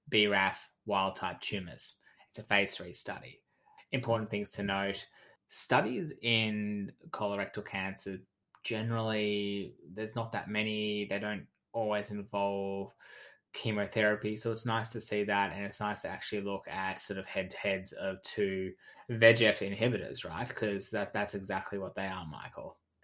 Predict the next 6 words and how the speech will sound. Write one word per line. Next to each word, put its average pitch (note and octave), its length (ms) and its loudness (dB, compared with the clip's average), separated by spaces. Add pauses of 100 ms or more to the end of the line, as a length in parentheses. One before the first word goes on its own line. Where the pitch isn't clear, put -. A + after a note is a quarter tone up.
(200)
I A2 120 4
think G#2 340 0
the G#2+ 100 2
interesting G2+ 640 -2
thing F#2 640 -4 (400)
with G2+ 380 -2